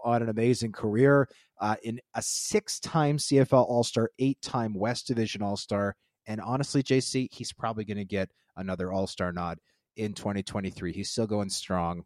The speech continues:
well over a decade later. So what a privilege to be able to cover his career in the league, in B C and, and of course in Winnipeg.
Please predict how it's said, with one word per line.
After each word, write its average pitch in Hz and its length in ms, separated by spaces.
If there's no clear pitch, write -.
well 101 300
over 90 180
a 90 80
decade 87 400
later. 80 360
So 90 220
what 95 220
a 120 60
privilege 95 540
to - 60
be 101 60
able 87 160
to - 120
cover 90 360
his 139 300
career 104 600
in 113 200
the 104 120
league, 90 340
in 143 120
B 135 140
C 90 340
and, 80 240
and 87 160
of 80 120
course - 240
in 82 80
Winnipeg. 80 340